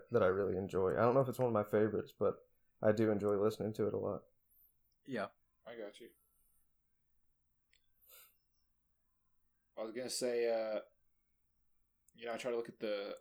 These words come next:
Speaker 3: uh, title sometimes,
Speaker 1: Mm-hmm.
Speaker 3: and I was like, "H A N?
Speaker 1: <laughs>
Speaker 3: Huh. Wonder what, wonder what that stands for."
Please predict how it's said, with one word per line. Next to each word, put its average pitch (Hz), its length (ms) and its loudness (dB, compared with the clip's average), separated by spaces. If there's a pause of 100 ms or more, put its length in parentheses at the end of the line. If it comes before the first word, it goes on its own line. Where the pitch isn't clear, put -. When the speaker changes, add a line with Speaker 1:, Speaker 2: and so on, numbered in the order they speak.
(100)
Speaker 3:
uh, 95 200 -4 (120)
title 113 320 -4
sometimes, 143 720 -10 (340)
Speaker 1:
Mm-hmm. 120 200 2 (240)
Speaker 3:
and 117 80 -8
I 117 60 -6
was 110 100 -6
like, 95 240 -8 (260)
"H 160 240 0
A 165 320 2
N? 151 180 -2 (440)
Speaker 1:
<laughs> - 40 10
Speaker 3:
Huh. 302 240 12 (360)
Wonder 240 280 10
what, 143 280 -2
wonder 156 200 -4
what 143 220 0
that 156 240 2
stands 233 500 12
for." 101 280 -6